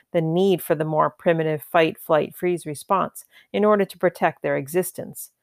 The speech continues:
My heart goes out to all those people. However, the focus of this blog post is different than that. My focus is on the daily life stressors that trick the brain.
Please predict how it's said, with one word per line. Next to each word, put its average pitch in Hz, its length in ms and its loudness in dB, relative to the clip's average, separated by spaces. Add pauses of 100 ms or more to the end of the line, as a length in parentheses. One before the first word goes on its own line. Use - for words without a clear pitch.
(280)
My 196 100 2
heart 226 320 2
goes 185 220 4
out 165 240 4
to - 120 -10
all 170 220 6
those 165 220 -2
people. - 480 -8 (420)
However, 175 460 4
the 190 120 -2
focus 220 440 -2
of 190 100 -4
this 190 160 -10
blog 151 300 -2
post 151 320 -6
is 180 160 -4
different - 420 -4
than 156 160 -8
that. 143 300 -8 (800)
My 220 220 2
focus 190 400 2
is 180 160 -2
on 165 160 2
the 156 80 -4
daily 175 400 -2
life 165 260 0
stressors 151 600 -4
that - 260 -4
trick - 440 -4
the 175 60 -2
brain. 147 460 -4